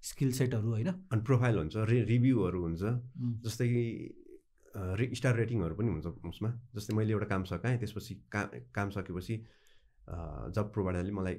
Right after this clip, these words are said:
Speaker 2: रिभ्यू र रेटिङ दिन सक्छ। अब फाइभ स्टार रेटिङ ल्याउनेको प्रोफाइल साइनी भयो,
Speaker 1: अँ।
Speaker 2: वान स्टार ल्याउनेको अब अलिकति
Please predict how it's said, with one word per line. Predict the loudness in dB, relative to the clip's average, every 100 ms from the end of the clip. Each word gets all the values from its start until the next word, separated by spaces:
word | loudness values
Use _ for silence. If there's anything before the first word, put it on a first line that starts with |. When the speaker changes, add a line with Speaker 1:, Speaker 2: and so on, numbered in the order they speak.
| -8
Speaker 2:
रिभ्यू | -10 -6 2 2 4 4
र | 4
रेटिङ | 4 4 0
दिन | 0
सक्छ। | -4 -4
अब | -4 -6 -12 _ _ -20 _ -4 -4 0
फाइभ | 2 2
स्टार | 0 0
रेटिङ | 2 2
ल्याउनेको | 2 0 0 -2
प्रोफाइल | -4 -6 -4 -2 -4
साइनी | -2 0 0
भयो, | -2 -4 -6 -8 -14 -8
Speaker 1:
अँ। | 0
Speaker 2:
वान | 2
स्टार | 2 0
ल्याउनेको | -2 -2 -2 -2
अब | -4 -4 -6 -8
अलिकति | -10 -8 -6 -8 -12